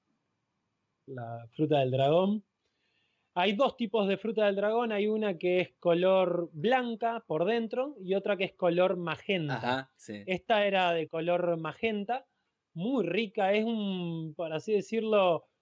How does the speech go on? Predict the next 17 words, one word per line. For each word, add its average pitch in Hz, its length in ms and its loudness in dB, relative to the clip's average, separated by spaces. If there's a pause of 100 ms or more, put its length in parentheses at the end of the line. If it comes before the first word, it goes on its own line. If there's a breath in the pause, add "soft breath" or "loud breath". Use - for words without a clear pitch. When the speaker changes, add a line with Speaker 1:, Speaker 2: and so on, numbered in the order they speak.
(360)
Speaker 1:
un 208 340 -2
mix - 440 -4 (160)
entre, 170 440 0
ahí 170 120 2
está, 147 340 0
la 127 140 -4
cantidad 139 360 0
que 156 80 2
habíamos 156 280 2
cosechado 131 420 -4
ese 135 160 -6
día. 160 220 -4 (400)
Bueno, 170 240 0 (300)
es 233 160 2
un 240 220 4
mix 208 380 -2 (120)
entre, 170 760 0